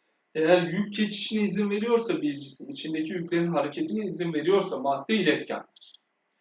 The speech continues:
Eğer yük geçişine izin vermiyorsa yalıtkandır. Yani iletken cisimler yük geçişine izin veren cisimler.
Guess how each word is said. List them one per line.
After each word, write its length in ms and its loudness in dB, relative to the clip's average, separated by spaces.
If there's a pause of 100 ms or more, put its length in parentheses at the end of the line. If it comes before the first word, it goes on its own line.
(880)
Eğer 360 6
yük 180 -2
geçişine 380 -6
izin 320 -8
vermiyorsa 840 2 (340)
yalıtkandır. 760 -6 (100)
Yani 240 -2
iletken 400 -2
cisimler 600 -4
yük 160 -10
geçişine 460 -6
izin 280 -4
veren 340 -2
cisimler. 540 -12